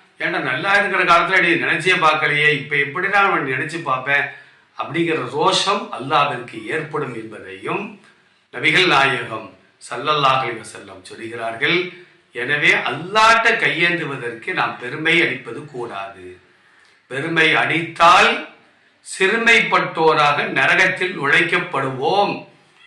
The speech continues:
என்பதை அல்லாஹ் ரப்பல் ஆலமீன் நாற்பதாவது அத்தியாயம் அறுபதாவது வசனத்திலே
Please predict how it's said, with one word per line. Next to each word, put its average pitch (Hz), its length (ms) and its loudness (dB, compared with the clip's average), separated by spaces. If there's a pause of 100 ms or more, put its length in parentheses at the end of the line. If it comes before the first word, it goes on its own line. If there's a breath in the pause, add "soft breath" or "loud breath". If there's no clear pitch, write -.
என்பதை 131 420 -6
அல்லாஹ் 165 420 4
ரப்பல் 123 340 -6
ஆலமீன் 107 800 -2 (340 loud breath)
நாற்பதாவது 160 840 4
அத்தியாயம் 117 920 -2
அறுபதாவது 151 600 0
வசனத்திலே 104 840 -6